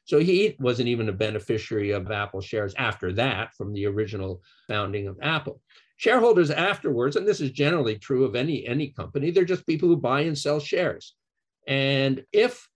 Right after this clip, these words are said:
companies are innovative, have profits, and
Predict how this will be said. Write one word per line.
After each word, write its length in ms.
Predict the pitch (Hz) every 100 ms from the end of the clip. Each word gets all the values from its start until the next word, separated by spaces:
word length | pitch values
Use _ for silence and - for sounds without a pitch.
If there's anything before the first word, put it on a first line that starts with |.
| _ -
companies 680 | 277 160 139 127 120 - _
are 120 | 143 123
innovative, 600 | 151 156 131 127 147 123
have 220 | 123 -
profits, 640 | 139 123 113 135 - - _ _ _ _ _ -
and 420 | 135 131 131 127